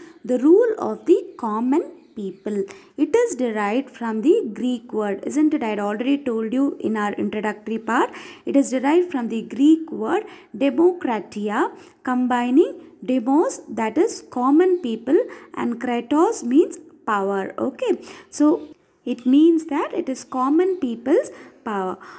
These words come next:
The meaning of democracy has changed with time. Okay, let's see few instances for that.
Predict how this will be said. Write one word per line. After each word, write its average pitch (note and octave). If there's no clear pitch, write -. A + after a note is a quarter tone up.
The B3
meaning G4
of A#3
democracy A3
has F4+
changed A#3
with D#4
time. F3+
Okay, D#4+
let's C#4
see E4+
few D#4+
instances G#3
for F#3+
that. -